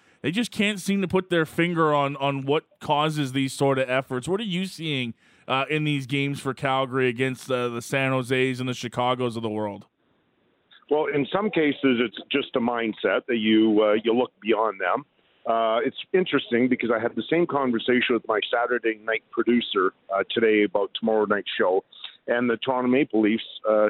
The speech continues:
Speaker 2: surprisingly, are in the same situation. Whenever they play an opponent much inferior to them, they, they don't play very well.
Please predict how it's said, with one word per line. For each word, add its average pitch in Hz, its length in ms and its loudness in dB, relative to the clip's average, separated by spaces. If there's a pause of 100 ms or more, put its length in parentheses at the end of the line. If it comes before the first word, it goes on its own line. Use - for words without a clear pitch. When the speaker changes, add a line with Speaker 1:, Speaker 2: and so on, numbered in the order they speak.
Speaker 2:
surprisingly, 110 580 0
are 117 100 2
in 113 80 2
the 107 120 -2
same 123 200 2
situation. 131 580 0
Whenever 107 340 0
they 113 120 2
play 117 260 0
an 110 60 0
opponent 113 460 -4
much 113 120 0 (520)
inferior 120 720 2
to 113 80 0
them, 117 280 2
they, 104 320 2 (100)
they 101 140 2
don't 110 240 0
play 107 180 2
very 98 300 2
well. 98 320 2